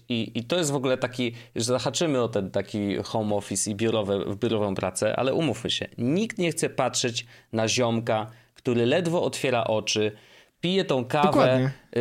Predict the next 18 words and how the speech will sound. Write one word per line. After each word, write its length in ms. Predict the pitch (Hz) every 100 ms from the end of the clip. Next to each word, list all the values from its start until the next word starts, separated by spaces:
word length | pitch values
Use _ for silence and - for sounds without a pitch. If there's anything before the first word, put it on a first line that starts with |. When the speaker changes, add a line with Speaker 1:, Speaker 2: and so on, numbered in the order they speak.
| 117 120 120
Speaker 1:
y, 40 | 117
bo, 200 | 127 113
bo 140 | 113
to 100 | 123
jest 160 | 127 -
jedyna 440 | 123 147 151 131
rzecz, 240 | 117 131 -
która 260 | - 123
go 180 | 110 113
postawi 600 | 117 117 - 117 113 113
na 120 | 110
nogi. 380 | 104 104 107 120 - - _ -
Y, 760 | 117 117 120 - - - - -
no, 160 | - 214
ty, 260 | - 170
czy 260 | - - 185
to 120 | 202
jest 340 | 185 156 -